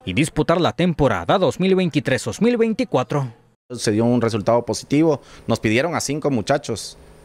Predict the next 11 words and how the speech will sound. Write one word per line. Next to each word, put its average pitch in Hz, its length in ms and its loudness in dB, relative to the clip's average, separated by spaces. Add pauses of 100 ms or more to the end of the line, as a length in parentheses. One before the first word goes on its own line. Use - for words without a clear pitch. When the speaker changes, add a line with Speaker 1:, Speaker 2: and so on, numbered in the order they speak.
Speaker 2:
Desgraciadamente, 117 1000 2
eh, 98 60 -4
por 104 280 0
algunos 110 400 0
temas 123 240 0
no 120 140 -4
pudieron 120 320 2
quedarse 113 320 0
los 104 140 -2
cinco, 143 320 0
pero 98 340 2